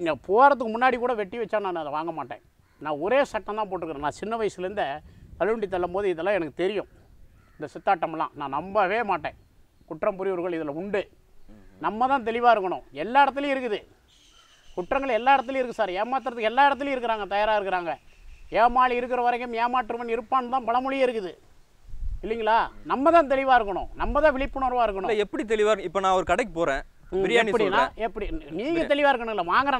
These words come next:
Speaker 1: நாங்க தான் தெளிவா இருக்கணும். நீங்க எப்படி தெளிவா இருக்க முடியும்? நீங்க வெந்துச்சு மசாலா போட்ட வெட்டி சாப்பிட்ருங்க. ஆனா நல்லா தெரிஞ்சுங்க, நீண்ட நேரம் ஒரு தவறான பொருள் பிரியாணிக்குள்ள இருக்காது. அது கீழே சூடு கொடுத்துட்டு இருக்கும்போது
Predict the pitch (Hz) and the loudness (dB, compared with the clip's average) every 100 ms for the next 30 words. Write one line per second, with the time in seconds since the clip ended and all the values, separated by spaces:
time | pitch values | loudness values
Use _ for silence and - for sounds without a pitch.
0 | 220 247 247 240 220 214 202 165 151 160 | 2 2 -2 -4 -4 -2 -2 -2 -6 -6
1 | 240 254 214 185 208 196 175 160 160 170 | -4 -6 -6 -6 -2 -2 -4 -8 -8 -8
2 | 202 190 208 214 208 196 208 208 196 196 | -8 -8 -8 -10 -8 -6 -4 -6 -6 -8
3 | 208 220 - - - _ - 202 190 180 | -8 -8 -10 -18 -20 _ 0 0 0 -4
4 | 214 269 - - 147 175 220 254 - - | -4 -4 -12 -6 -2 2 2 2 -6 -20
5 | - 143 196 170 156 151 151 247 165 170 | -10 -2 -2 -2 -8 -8 -10 -10 -6 -4
6 | 262 240 208 202 240 214 165 165 180 214 | -4 -4 -2 0 0 -2 -4 -6 -2 -2
7 | 208 180 220 175 190 202 165 190 165 165 | -2 -6 -6 -4 -4 -4 -6 -6 -6 -6
8 | 170 143 151 127 131 - 214 185 214 214 | -4 -4 -6 -8 -12 -10 -8 -8 -8 -12
9 | 180 151 151 143 135 135 147 | -10 -12 -12 -12 -12 -10 -8